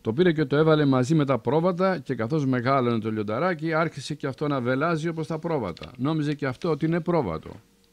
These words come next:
Δεν μπορούσε να καταλάβει ότι είναι ο βασιλιάς των ζώων και βέλαζε όπως και άκουγε τα προβατάκια. Έτσι είναι σήμερα ο ελληνισμός, σαν κοιμισμένο και υπνοτισμένο λιοντάρι.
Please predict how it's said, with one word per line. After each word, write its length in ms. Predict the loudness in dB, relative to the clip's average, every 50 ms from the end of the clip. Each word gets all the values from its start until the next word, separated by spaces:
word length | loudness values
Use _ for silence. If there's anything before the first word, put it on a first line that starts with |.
| _ _ _ _ _ _ _ _ _ _ _ _ _ _ _ _ _ _ _ _ _ _ _ _ _ _ _ _ _ _
Δεν 120 | -4 0
μπορούσε 260 | 2 4 4 4 4 4
να 120 | 2 2
καταλάβει 500 | 2 2 2 2 2 2 4 4 4 4
ότι 140 | 2 4 2
είναι 80 | 2
ο 60 | 2 2
βασιλιάς 520 | 2 0 0 0 0 2 2 0 0 -2
των 180 | -4 -2 -2 -2
ζώων 560 | 0 2 2 4 4 2 2 0 -4 -8 -12 _ _ _
και 140 | -2 -2 0
βέλαζε 720 | 2 2 2 4 4 2 2 0 0 0 -2 -2 -2 -6 -14 _ _ _ _ _ _ _ _ _ _ _ -6
όπως 360 | -6 -4 -2 -2 -2 -2 -2
και 140 | -2 0 2
άκουγε 460 | 2 2 2 0 -4 -2 -2 -2 -2
τα 140 | -2 -4 -4
προβατάκια. 640 | -2 -2 -2 -2 -2 -4 -4 -6 -6 -6 -8 -10 -12 -14 -18 _ _ _ _ _ _ _ _ _ _ _ _ _ _ _ _ _ -2
Έτσι 360 | 0 0 0 -2 -2 -2 0
είναι 200 | 0 0 0 -2
σήμερα 360 | -2 -4 -2 0 0 0 0
ο 40 | 0
ελληνισμός, 680 | 0 0 -2 -2 -2 -2 -2 -2 -2 -2 -4 -8 -12 -20 _ _ _ _ _ _ _ _ _ _ _
σαν 260 | _ -2 -2 0 2
κοιμισμένο 720 | 4 6 6 6 6 4 2 2 2 4 4 4 4 4 2
και 160 | 0 0 -2
υπνοτισμένο 760 | -2 0 0 0 0 0 0 -2 0 2 2 2 4 4 4
λιοντάρι. 640 | 2 2 2 0 2 2 2 2 2 0 -4 -6